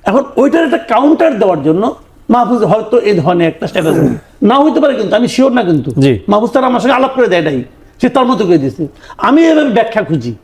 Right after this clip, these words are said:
Speaker 1: যে কেন সে দিল এটা। আর এছাড়াও মাহফুজের আমি আর গত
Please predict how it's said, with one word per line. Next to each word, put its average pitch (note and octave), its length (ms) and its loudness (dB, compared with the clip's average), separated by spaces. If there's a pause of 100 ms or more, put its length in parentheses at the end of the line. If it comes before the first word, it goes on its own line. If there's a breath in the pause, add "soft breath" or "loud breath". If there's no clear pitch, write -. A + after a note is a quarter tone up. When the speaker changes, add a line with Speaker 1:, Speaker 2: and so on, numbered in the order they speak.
(260 soft breath)
Speaker 1:
যে B3 100 2
কেন C#4+ 320 0
সে A#3 160 -2
দিল F#3+ 260 2
এটা। D3+ 220 -2 (440 loud breath)
আর G3+ 120 0 (160)
এছাড়াও C#4 520 2 (400)
মাহফুজের B3+ 460 2
আমি D4 160 2
আর A#3+ 300 0
গত A#3 280 0